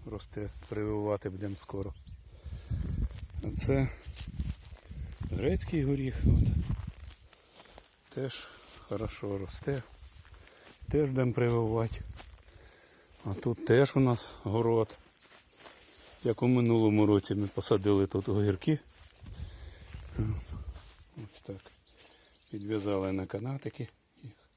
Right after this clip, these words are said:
Бурячок та ще росте. Та й отак. Це яблунька у нас тут. Звичайно. Не знаю, що. Щось там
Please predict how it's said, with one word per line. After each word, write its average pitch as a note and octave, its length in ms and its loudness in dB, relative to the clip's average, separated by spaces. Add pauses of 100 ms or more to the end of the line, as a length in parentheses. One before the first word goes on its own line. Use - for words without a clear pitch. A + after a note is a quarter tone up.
(1040)
Бурячок G#2+ 540 -4
та - 140 -16
ще - 280 -10 (520)
росте. A2+ 340 -16 (1200)
Та - 160 -6
й - 20 2
отак. D4 440 0 (1400)
Це A#3 140 2
яблунька C3 640 4 (240)
у A#2 40 -4
нас G#2+ 240 -6
тут. - 240 -8 (1300)
Звичайно. G2+ 840 0 (1400)
Не A2+ 180 4
знаю, F#2 420 2
що. - 240 -2 (440)
Щось - 280 -2
там A2+ 260 2